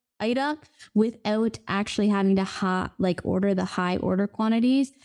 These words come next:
And you should be able to start your business at a much lower cost than, say, somebody like myself who went and paid all that money for a label.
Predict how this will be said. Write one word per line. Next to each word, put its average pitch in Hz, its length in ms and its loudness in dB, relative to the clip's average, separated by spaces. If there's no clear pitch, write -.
And 208 140 4
you 214 60 4
should 233 280 2
be 220 240 2
able 214 160 2
to 196 80 0
start - 400 -2
your 185 140 2
business 208 840 0
at 190 100 0
a 185 80 4
much 196 560 2
lower 180 360 2
cost 202 760 -4
than, 185 260 2
say, 180 640 0
somebody 196 240 2
like 220 160 0
myself 269 600 -2
who 240 120 0
went 214 200 -2
and 226 120 2
paid 202 260 2
all 190 220 -2
that 185 160 -2
money 196 380 2
for 190 400 -2
a 190 80 0
label. 196 560 0